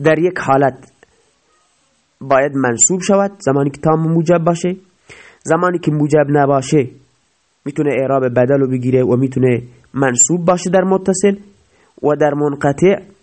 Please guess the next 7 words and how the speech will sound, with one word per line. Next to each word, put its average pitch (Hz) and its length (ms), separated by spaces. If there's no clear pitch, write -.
حجا-، 135 400
حجازی 135 340
ها 139 60
میگفتن 135 460
باید 127 260
منصوب 190 400
بشه، 202 260